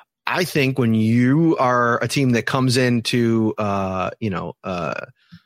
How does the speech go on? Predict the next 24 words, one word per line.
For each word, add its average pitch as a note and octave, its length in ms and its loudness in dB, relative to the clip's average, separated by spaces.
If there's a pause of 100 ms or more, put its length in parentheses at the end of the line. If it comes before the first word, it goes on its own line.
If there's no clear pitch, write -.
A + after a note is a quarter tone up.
(560)
a A2 40 -4
franchise C3 920 0
like A2+ 180 0
New A2 220 2
England's G2+ 680 -2 (580)
house, - 560 -2 (840)
they're A#2+ 120 2
the A#2 80 2
number C3 240 2
one C3 180 2
scoring A#2+ 360 0
defense A2+ 400 -2
in G#2+ 40 -2
the G#2 60 2
N G#2 100 0
F G2 140 -4
L, F#2 220 0
and F#2 100 -2
you G2 80 -2
put A2 200 -2
up G2+ 100 -4
thirty-three G#2+ 580 0
on A2+ 160 0
'em. B2+ 200 -2